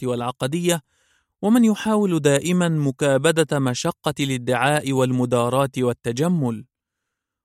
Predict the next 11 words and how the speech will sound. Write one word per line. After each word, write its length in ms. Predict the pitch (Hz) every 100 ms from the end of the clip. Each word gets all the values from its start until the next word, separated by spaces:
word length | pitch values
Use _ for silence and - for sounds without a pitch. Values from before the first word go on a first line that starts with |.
| -
مرهق 420 | 226 247 214 -
جدا 720 | 151 135 180 151 165 160 156 -
أن 160 | 147 139
ينصر 640 | 139 180 175 - 165 147
المرء 520 | 127 127 156 - 135
فكرة 840 | 131 165 - 156 143 156 151 147 147 _
كل 140 | 247
ما 260 | 233 185 151
يربطه 680 | 139 131 139 175 151 135 131
بها 220 | 151 143
الإرث، 560 | 120 131 139 120 -